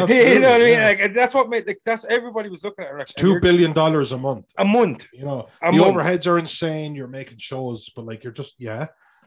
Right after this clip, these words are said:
Speaker 2: And
Speaker 1: Yeah.
Speaker 2: then, you know, you can have advertisers, product placement, all
Speaker 1: Yeah.
Speaker 2: that kind of shit that people forget about.
Speaker 1: Yeah,
Speaker 2: Like, you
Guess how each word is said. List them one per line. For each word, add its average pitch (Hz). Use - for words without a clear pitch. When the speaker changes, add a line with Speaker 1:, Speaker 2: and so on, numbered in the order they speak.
Speaker 2:
And 113
Speaker 1:
Yeah. 165
Speaker 2:
then, 175
you 160
know, 165
you 151
can 143
have 135
advertisers, 117
product 143
placement, -
all 131
Speaker 1:
Yeah. 147
Speaker 2:
that 143
kind 147
of 123
shit 160
that 113
people 135
forget 131
about. 98
Speaker 1:
Yeah, 127
Speaker 2:
Like, 113
you -